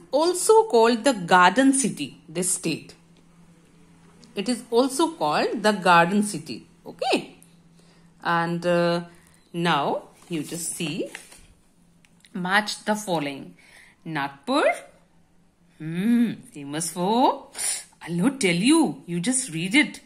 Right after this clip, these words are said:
carefully and match accordingly. Charminar, Kuchipudi, Bharatnatyam, ranges, rice bowl of India. And the options are dance form, Tamil Nadu, chain of mountains, Andhra Pradesh,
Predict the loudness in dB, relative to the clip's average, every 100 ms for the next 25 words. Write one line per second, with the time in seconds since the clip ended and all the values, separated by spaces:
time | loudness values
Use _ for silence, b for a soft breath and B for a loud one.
0 | _ -10 -10 -8 -6 -4 -4 -6 -6 -4
1 | -4 -6 B 2 2 2 -4 -6 -8 -10
2 | -10 -12 -16 -20 B B B 0 2 2
3 | -2 -2 0 -2 -4 -10 -10 -10 -8 -6
4 | -6 -4 -4 -4 -2 -2 -2 -4 -4 -4
5 | 0 0 0 -2 -2 -4 -6 0 0 0
6 | -2 0 -2 -2 -2 0 0 0 0 -4
7 | B B -10 -10 -8 -10 -6 -6 -2 2
8 | 2 2 B B -2 0 0 -4 -6 -6
9 | -6 -6 -4 -4 -4 -2 -2 -2 -4 -8
10 | -10 -6 -2 -2 -2 -2 -2 -2 -2 -2
11 | -2 -4 -8 -2 0 0 -2 -2 -2 0
12 | -2 -4